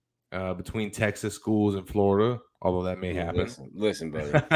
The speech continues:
Speaker 1: I mean,
Speaker 2: Price of oil is,
Speaker 1: it,
Speaker 2: is
Speaker 1: it might
Speaker 2: good.
Speaker 1: not be about the money, but it could turn into that.
Speaker 2: Listen, if, if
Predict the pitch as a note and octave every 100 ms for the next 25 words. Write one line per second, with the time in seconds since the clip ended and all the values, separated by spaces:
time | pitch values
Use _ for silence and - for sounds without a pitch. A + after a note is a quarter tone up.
0 | D3 C#3+ A2+ A#2 - C#3 B2+ - _ _
1 | _ _ F3 D3+ A#2 - F#2+ A2+ A2+ G2
2 | C3+ C3 D3+ C#3+ - C#3+ D#3 E3 D#3+ D3
3 | D#3+ D3+ D3 E3+ D3 C#3 C3+ C3 B2+ C3
4 | B2+ C#3 D3 D3 D3 D3+ A#2+ A2 G#2+ G#2+
5 | - _ _ _ _ - A2 G2 D#2+ F2
6 | D#2+ A2 F2+